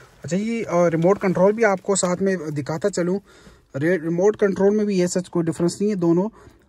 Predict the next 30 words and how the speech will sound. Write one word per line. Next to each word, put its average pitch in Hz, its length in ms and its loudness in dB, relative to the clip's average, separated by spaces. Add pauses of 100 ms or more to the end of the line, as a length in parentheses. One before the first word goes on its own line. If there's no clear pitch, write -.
मतलब 151 260 -2
आप, 156 280 -2
अ, 180 320 0
lock 151 260 -4
अनलॉक 139 280 -2
कर 139 100 -4
सकते 139 260 -6
हो 165 60 -2
बाहर 131 200 -4
से। 208 180 -6 (920)
तो 156 120 -8
पहले 170 260 0
इस 160 220 -4
वाले 156 180 0
को 160 120 -6
start 139 300 -2
करते 139 260 -4
हैं 233 100 -6 (560)
कि 135 120 -4
इसकी 143 260 0
fuel 165 360 2
consumption 143 580 2
कैसी 135 400 0
है। 175 140 2 (3500)
आप 98 200 -10
यहाँ 120 140 -4
पे 139 120 -6
देखते 123 300 -4
हैं, 202 160 -2 (1200)
तो 135 500 -4